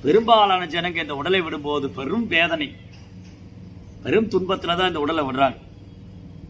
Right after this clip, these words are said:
அப்புறம் வயோதிகம் துன்பம், அப்புறம் நோயும் துன்பம் தான். இப்படி எல்லா துன்பம், அந்த துன்பத்தினுடைய ஒ-, ஒ-, ஒரு மீள முடியாத துன்பம் என்னன்னா இந்த அத்தியாத்மி, இந்த உடம்பை எடுத்துக்கொண்டது,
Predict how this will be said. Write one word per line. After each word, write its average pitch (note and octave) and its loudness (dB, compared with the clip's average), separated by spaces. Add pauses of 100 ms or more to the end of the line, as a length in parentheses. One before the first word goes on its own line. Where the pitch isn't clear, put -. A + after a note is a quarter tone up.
(440)
அப்புறம் C3+ -4
வயோதிகம் F#3 2
துன்பம், G#3+ -4 (1300)
அப்புறம் A#2+ -6
நோயும் D#3 2
துன்பம் C#3 -2
தான். - -8 (880)
இப்படி C#3 -4
எல்லா D3 2
துன்பம், C#3+ -4 (460)
அந்த C3+ -6
துன்பத்தினுடைய E3+ 0
ஒ-, D3 -6 (100)
ஒ-, D3 -2
ஒரு D3 0 (720)
மீள A#3 2
முடியாத G#3 4
துன்பம் F3 -6
என்னன்னா D#3+ -2
இந்த E3 0
அத்தியாத்மி, C3+ 0
இந்த B2 -8
உடம்பை C#3+ -4
எடுத்துக்கொண்டது, C3+ -6